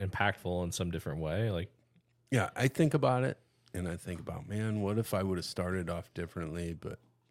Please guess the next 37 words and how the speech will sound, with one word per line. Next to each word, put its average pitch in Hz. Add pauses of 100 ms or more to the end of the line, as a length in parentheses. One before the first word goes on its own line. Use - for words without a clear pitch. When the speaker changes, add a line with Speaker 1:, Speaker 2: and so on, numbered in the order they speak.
Speaker 2:
unfortunately, 92
it 85
changes 92
the 87
outcome. - (920)
And, 82 (420)
you 90
know, 85
maybe 87
my 87
kids 90
aren't 101 (460)
here, 82
or, 82 (1080)
you 85
know, 85
so -
as 85
much 98
as 90
I 90
like 92
to -
think 90
back 90
and 82
wish 87
I 90
would 87
have 85
got 87
a, 85 (1200)
started 95
sooner 101 (1000)
on 90
doing 87
something, 107